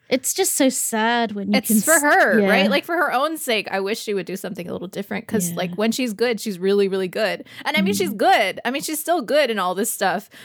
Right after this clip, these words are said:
Speaker 2: But even, <laughs> you know, like, she's sitting in the meeting with her boss, and her boss is like, "Uh, so your sleazy ex-boyfriend is coming back to the workplace 'cause we couldn't transfer him somewhere else. Do you wanna, like,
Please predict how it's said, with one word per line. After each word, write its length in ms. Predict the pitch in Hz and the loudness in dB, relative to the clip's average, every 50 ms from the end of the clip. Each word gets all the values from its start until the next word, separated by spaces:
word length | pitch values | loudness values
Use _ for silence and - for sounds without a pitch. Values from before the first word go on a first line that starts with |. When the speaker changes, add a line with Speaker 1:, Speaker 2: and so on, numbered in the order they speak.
| - - | -4 -2
Speaker 2:
But 100 | 294 320 | 0 2
even, 180 | 339 415 466 427 | 2 2 2 0
<laughs> 440 | - - 415 - - - - - - | 0 -2 -4 -4 -6 -14 -16 -12 -6
you 60 | 330 | 0
know, 80 | 330 349 | 0 2
like, 160 | 349 330 339 - | 2 2 -2 -2
she's 160 | - 320 311 | -8 -8 -6
sitting 180 | - 330 349 381 | -4 -4 -4 -2
in 80 | 359 | -4
the 80 | 339 311 | -4 -4
meeting 280 | 302 311 330 330 311 277 | -4 -2 -2 -2 0 0
with 120 | 269 247 | 2 2
her 80 | 262 254 | 2 2
boss, 380 | 220 254 269 262 254 269 - 254 | 2 2 2 4 2 2 0 0
and 80 | 247 | 0
her 80 | 262 240 | 0 0
boss 320 | 214 233 233 - 302 - 269 | 2 2 2 2 0 -2 -4
is 100 | 220 240 | -2 0
like, 340 | 233 226 220 220 208 - _ - - - - _ - | 2 2 2 0 -2 -6 _ -20 -20 -20 -20 _ -4
"Uh, 400 | - 226 226 220 220 214 208 220 | 0 2 2 4 4 4 2 0
so 580 | - - 247 226 226 226 233 226 226 226 220 - - - - - _ _ _ - | 0 0 0 2 2 2 0 0 0 -2 -4 -8 -12 -20 -20 -20 _ _ _ -4
your 140 | 196 233 247 | 0 0 0
sleazy 540 | - - - 254 254 262 269 302 285 269 247 | 0 -2 0 0 0 0 0 0 0 0 2
ex-boyfriend 640 | 233 247 240 - 208 233 254 285 311 302 254 240 208 | 0 0 -2 -2 0 2 2 2 2 0 0 0 0
is 140 | 220 226 - | -2 -4 -2
coming 260 | - - 233 240 208 | -2 -2 -2 0 0
back 160 | 240 240 277 | 0 0 -2
to 100 | - - 233 | -2 -2 -2
the 60 | 220 | 0
workplace 540 | 202 214 220 226 - - 254 202 196 220 - | 2 2 0 -2 -2 0 2 2 2 2 -2
'cause 140 | - 240 196 | -4 -4 -4
we 80 | 220 | -2
couldn't 220 | 226 254 262 220 208 | -2 -2 -2 -4 -2
transfer 420 | - 233 226 233 233 - - 220 | -2 0 0 0 -2 -2 0 0
him 140 | 233 220 214 | 0 0 0
somewhere 300 | - 226 220 208 214 220 | -2 -2 -2 0 0 2
else. 260 | 220 220 208 220 214 | 2 2 2 0 -2
Do 100 | - 196 | -2 0
you 60 | 214 | 2
wanna, 240 | 220 233 233 233 233 | 2 2 2 2 2
like, 340 | 233 233 226 226 233 240 - | 2 2 0 0 -2 -8 -16